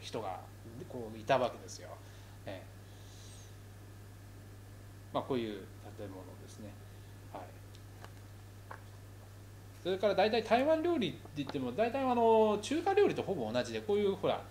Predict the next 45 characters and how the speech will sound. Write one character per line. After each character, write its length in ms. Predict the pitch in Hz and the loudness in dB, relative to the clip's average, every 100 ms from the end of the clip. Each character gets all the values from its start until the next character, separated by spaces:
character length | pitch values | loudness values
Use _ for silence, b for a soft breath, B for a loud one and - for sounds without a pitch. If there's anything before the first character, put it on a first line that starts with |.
| - - | -14 -6
例 200 | 147 165 | -2 2
え 20 | 147 | 4
ば、 200 | 123 - B - | 4 2 B -4
麻 80 | 120 131 131 | 2 6 6
婆 140 | 127 | 6
豆 140 | 131 127 | 2 0
腐 60 | 113 | -2
だ 80 | 104 | -6
と 80 | 104 | -6
か、 120 | 107 | -8
こ 80 | 117 | -4
う 20 | 113 | -4
い 400 | 110 107 104 101 | -4 -6 -6 -10
う 20 | - - | -12 -10
炒 140 | 131 117 | -2 -2
め 80 | 113 | 0
物 220 | 110 202 | -4 -4
と 100 | 139 | -6
か、 160 | 95 90 | -8 -4
大 100 | 247 | -4
体 160 | 285 285 | -2 0
日 220 | 240 220 | 2 2
本 260 | 302 311 294 | 2 2 0
人 300 | 294 277 - - - - | 0 -2 -4 -12 -14 -2
チ 80 | 147 | 0
ャ 40 | |
ー 80 | 123 | 2
ハ 100 | 107 | 0
ン 40 | |
と 120 | 95 95 | -8 -10
か、 160 | - B B B B - | -12 B B B B -4
そ 60 | |
う 40 | 226 | 2
い 220 | 214 208 | 2 4
う 40 | |
日 80 | 208 | 4
本 340 | 262 285 285 | 6 6 4
人 380 | 277 349 339 247 | 2 2 2 4
の、 380 | 208 220 170 - - - - - - 160 | 8 10 8 4 -6 -14 -14 -14 -12 6
が 520 | 160 147 135 127 110 | 10 10 10 8 4
好 80 | 160 | 2
む 220 | 165 147 | 2 2
よ 160 | 123 104 | 0 0
う 20 | |
な 160 | 101 | -4